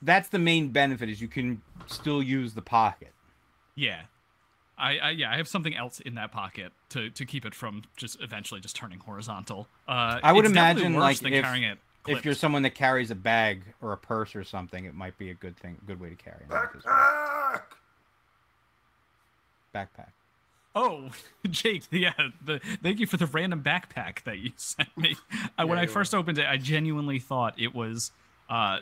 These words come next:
Speaker 2: the same backpack I already owned, that you went and bought one and sent it to me.
Speaker 4: No,
Speaker 1: Just
Speaker 4: no, no,
Speaker 1: the
Speaker 4: I,
Speaker 1: same
Speaker 4: I,
Speaker 1: backpack.
Speaker 4: as I said, uh, I was gonna throw as much random stuff in there, including things from,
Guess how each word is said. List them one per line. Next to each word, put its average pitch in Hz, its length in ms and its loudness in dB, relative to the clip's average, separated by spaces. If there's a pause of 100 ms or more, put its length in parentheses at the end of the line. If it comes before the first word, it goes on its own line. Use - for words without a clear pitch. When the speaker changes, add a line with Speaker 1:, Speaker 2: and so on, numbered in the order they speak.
(140)
Speaker 2:
the 131 120 -2
same 123 360 0
backpack 113 420 -4
I 110 100 -4
already 104 420 -4
owned, 92 420 -10
that 104 120 -8
you 107 100 -6
went 113 300 0
and 113 160 -6
bought 104 240 -6
one 85 260 -12
and 104 120 -10
sent 90 220 -10
it - 80 -16
to 101 100 -16
me. - 160 -14 (960)
Speaker 4:
No, 131 220 -4
Speaker 1:
Just 131 180 4
Speaker 4:
no, 131 80 -2
no, 120 220 -2
Speaker 1:
the 117 100 -2
Speaker 4:
I, 117 60 0
Speaker 1:
same 123 240 8
Speaker 4:
I, - 40 0
Speaker 1:
backpack. 107 440 2 (560)
Speaker 4:
as 120 220 -6
I 120 80 -6
said, 117 380 -6 (340)
uh, 95 220 -8 (440)
I 113 80 -6
was 113 160 -8
gonna 113 260 -6 (840)
throw 113 300 -2
as 110 200 -8
much 113 240 -6
random 110 360 -2
stuff 110 340 -6
in 113 80 -6
there, 107 240 -2
including 110 680 -6 (140)
things 110 280 -6
from, 107 420 -10